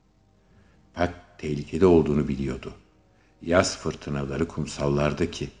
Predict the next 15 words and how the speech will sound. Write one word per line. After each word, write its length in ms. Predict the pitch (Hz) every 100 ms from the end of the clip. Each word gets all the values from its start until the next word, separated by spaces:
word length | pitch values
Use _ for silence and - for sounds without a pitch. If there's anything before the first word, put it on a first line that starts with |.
| - - _
hatta 720 | - 90 - - 90 67 - -
çok 220 | - 135
şiddetliyse 760 | - - - - - - - 92 -
ilerideki 600 | 82 78 78 98 - -
alçak 500 | 80 78 - 120 120
bölgelerdeki 720 | 80 73 76 73 71 80 -
herkesi 480 | 120 127 78 - 80
boğabilirdi. 760 | 78 73 73 71 71 - 69 - _ _ _ _ _ _ _ _ - -
Çuvalını 460 | - 78 85 117
kapıp 360 | 123 101 117 117
kuzeye, 400 | 87 78 80 69 - _ _
kaleye 380 | - 131 92 80
doğru 220 | 80 80
ilerlemeye 720 | 82 82 80 71 73 71 69
başladı. 440 | 69 71 - 69